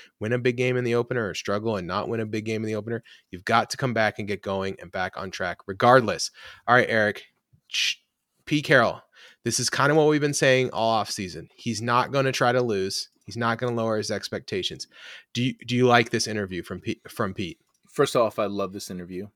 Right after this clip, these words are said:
Speaker 2: because Pete's not gonna come out there and be like, "Oh, yeah, you know, it's, uh, it's gonna be a tough year, but we're gonna give it our all." No, like,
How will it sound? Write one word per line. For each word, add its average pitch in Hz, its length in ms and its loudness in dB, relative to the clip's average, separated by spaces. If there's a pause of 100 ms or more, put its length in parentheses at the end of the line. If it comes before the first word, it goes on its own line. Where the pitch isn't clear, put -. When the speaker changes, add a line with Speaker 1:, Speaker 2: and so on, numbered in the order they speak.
Speaker 2:
because 107 260 -12
Pete's - 260 -12
not 98 140 -8
gonna 92 160 -10
come 95 140 -10
out 92 120 -10
there 92 100 -10
and 92 80 -10
be 95 60 -12
like, 95 200 -6
"Oh, 170 160 0
yeah, 151 300 6
you 113 120 2
know, 107 220 -2
it's, 120 240 -8
uh, 123 60 -2
it's 113 140 -8
gonna 139 140 -4
be 139 120 -6
a - 20 -10
tough 139 240 -2
year, 139 280 -2
but 107 120 -2
we're 131 100 0
gonna 120 160 -4
give 135 220 -2
it 131 80 2
our 123 180 6
all." 110 280 4
No, 131 240 -8
like, 90 260 -12